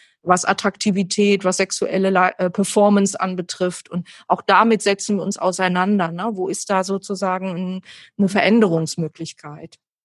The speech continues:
Also es geht schon weit über, ja, über das hinaus,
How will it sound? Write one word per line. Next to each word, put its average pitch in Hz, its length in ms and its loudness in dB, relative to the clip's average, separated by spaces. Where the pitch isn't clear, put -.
Also 190 120 -6
es 202 120 -6
geht 240 200 0
schon 220 160 4
weit 202 280 2
über, 202 720 2
ja, 202 520 0
über 202 200 -2
das 208 200 -2
hinaus, 208 600 2